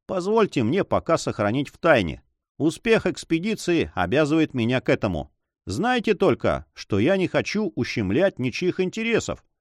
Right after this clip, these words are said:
и намерен один подвергнуться любому риску". "Ты не так меня понял, брат, или я плохо выразился?" возразил Давид. "Если я спросил, каким образом ты намерен действовать,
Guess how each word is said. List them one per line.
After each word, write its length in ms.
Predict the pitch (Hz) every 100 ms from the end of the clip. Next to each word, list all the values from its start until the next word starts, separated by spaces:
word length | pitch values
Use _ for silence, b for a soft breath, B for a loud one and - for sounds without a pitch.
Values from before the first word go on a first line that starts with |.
| _ -
и 100 | 104
намерен 500 | 107 127 214 196 113
один 380 | - 87 98 196
подвергнуться 920 | - 104 87 143 151 160 - 156 135 -
любому 440 | 208 190 135 113
риску". 420 | 101 82 - 67 _ _ _
"Ты 140 | 175
не 120 | 214 208
так 280 | - 196
меня 240 | 165 180 185
понял, 380 | - 190 101 82
брат, 400 | 113 170 92 _ _ _
или 400 | 101 113 135 131
я 200 | 98 156
плохо 360 | 143 196 180 208
выразился?" 640 | 247 240 123 87 - 55 - _ _
возразил 480 | 104 120 143 127 113
Давид. 360 | 131 127 80 - _ _ _
"Если 400 | - 165 196 156
я 200 | 165 208
спросил, 500 | - 165 165 - 202
каким 380 | - 127 - 175
образом 400 | 190 190 160 170
ты 140 | 156
намерен 460 | 160 165 175 160 151
действовать, 580 | 202 214 - 196 196